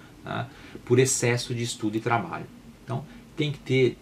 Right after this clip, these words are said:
tentar pelo menos botar um equilíbrio ali, tá? Ah, chegou a hora de, de, de passear, de lazer, legal, para o seu estudo,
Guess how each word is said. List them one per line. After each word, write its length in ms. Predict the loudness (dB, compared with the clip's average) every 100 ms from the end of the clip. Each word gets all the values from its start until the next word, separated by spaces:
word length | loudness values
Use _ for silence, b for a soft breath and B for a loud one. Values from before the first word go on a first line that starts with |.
| -10
tentar 400 | -2 -2 4 2
pelo 160 | 2 -2
menos 180 | 0 0
botar 320 | 2 2 2
um 60 | 0
equilíbrio 580 | 0 0 2 2 4
ali, 240 | 2 0 -8 -12 -20 -20 -20 -8
tá? 240 | -6 -6 B B B B B B -6
Ah, 380 | -2 0 -2 -4
chegou 320 | -2 4 6
a 60 | 8
hora 160 | 8 4
de, 260 | 0 -6
de, 160 | -6 -10
de 140 | -10
passear, 640 | -10 -10 -8 0 4 4 2
de 80 |
lazer, 460 | -2 -6 4 4 4 -4 -20 -20 -12
legal, 360 | -4 0 0 -4 -20 -20 -2
para 360 | 2 4 2 -2
o 60 |
seu 180 | -6 -8
estudo, 440 | -8 -4 -2 -2